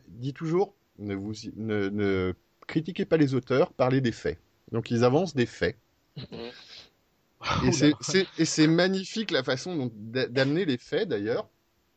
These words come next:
Speaker 1: C'est de l'amener sur une, sur un côté qui est un petit peu mathématique. Donc, ils vont te prendre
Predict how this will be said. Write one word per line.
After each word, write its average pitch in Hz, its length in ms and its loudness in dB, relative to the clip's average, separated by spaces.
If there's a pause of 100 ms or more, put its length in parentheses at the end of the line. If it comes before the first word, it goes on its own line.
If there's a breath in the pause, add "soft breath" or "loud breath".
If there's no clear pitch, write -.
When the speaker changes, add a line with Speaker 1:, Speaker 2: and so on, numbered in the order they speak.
(640 soft breath)
Speaker 1:
C'est 190 420 0
de 139 200 2
l'amener 151 340 4
sur 151 200 0
une, 143 100 2 (220)
sur 123 200 -2
un 123 80 4
côté 135 300 0
qui 165 100 -4
est 127 40 2
un 170 80 0
petit 165 160 -4
peu 185 160 0
mathématique. 147 920 2 (300)
Donc, 160 340 2 (380 soft breath)
ils 160 160 2
vont 214 160 2
te 185 100 2
prendre 165 680 2